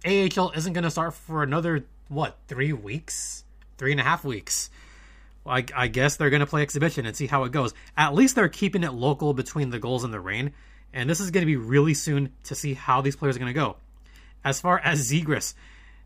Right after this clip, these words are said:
the Ducks should absolutely show some kind of patience. And something that I talked about yesterday, and I'm going to talk about it again today. Zegras needs to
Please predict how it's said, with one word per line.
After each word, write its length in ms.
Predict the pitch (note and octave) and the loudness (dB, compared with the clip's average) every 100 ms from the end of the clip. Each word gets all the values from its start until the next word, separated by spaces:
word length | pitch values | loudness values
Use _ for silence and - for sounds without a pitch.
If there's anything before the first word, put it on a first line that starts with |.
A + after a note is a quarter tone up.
| - | -8
the 100 | E3 | -4
Ducks 440 | A2+ E3 F#3 - - - | 0 0 0 -2 -10 -12
should 320 | - D3+ D3 - | -4 -2 -2 0
absolutely 1120 | D3+ F3 - G3 F3 D#3 D#3+ D#3+ C#3+ C3+ C3 _ _ _ _ _ _ | 2 2 0 -4 -2 2 2 2 0 0 0 _ _ _ _ _ _
show 300 | - - D3+ | -8 2 2
some 160 | D3+ | 2
kind 160 | C#3 C#3 | -2 -2
of 60 | - | -2
patience. 260 | C3+ C3+ | -2 -2
And 100 | B2+ | -4
something 260 | - F3 G3 | -2 -2 0
that 100 | D#3+ | 2
I 80 | C#3+ | 2
talked 240 | E3 D3 | 2 2
about 200 | C#3+ C#3 | 0 0
yesterday, 440 | D3 E3 C3+ A#2+ C3 | 0 -2 -2 -4 0
and 140 | C#3+ | 0
I'm 180 | D3+ D3+ | 0 -2
going 240 | D3 E3 | 0 2
to 100 | D#3+ | 2
talk 320 | D3+ - F#3 | 0 2 2
about 240 | F3 D#3+ D#3+ | 2 2 2
it 120 | D3+ | 0
again 440 | - C#3+ A#2 D3+ D#3+ | -4 -4 2 2 2
today. 400 | - E3+ C3+ - - - - - _ _ _ | -2 0 0 -2 -18 -20 -20 -20 _ _ _
Zegras 520 | D3 B2+ G#3+ A3 A3+ E3 | -4 0 2 4 2 4
needs 260 | E3+ D#3+ | 0 0
to 220 | - F3 | -2 -4